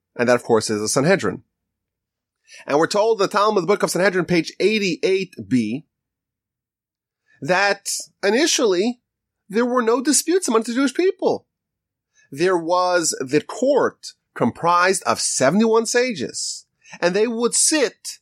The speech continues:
in the marble chamber. That's a certain part of the temple. And there were two smaller courts comprised of twenty-three justices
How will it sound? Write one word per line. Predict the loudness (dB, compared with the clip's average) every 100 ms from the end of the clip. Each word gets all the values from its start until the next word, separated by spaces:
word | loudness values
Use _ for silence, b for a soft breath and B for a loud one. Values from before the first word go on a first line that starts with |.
| _ _
in | -2 0
the | -2
marble | 0 0 2 0 -2
chamber. | 0 0 2 0 -4 _ _ _ _ -4
That's | -2 -2
a | -4
certain | 0 -2 -2 -6
part | 2 2 2
of | -2 -6
the |
temple. | -2 -2 -2 -10 _ _ _ _ _ _ _ _ _ B B
And | 2
there | 4
were | 2
two | 2 -2 0
smaller | 0 -2 0 0 0 0
courts | -2 -2 -2 -2 -6
comprised | -4 -2 0 0 0
of | -2 -4
twenty-three | -2 0 0 0 0 -2 -2
justices | -2 0 0 -2 -4 0 0 0 -2 -6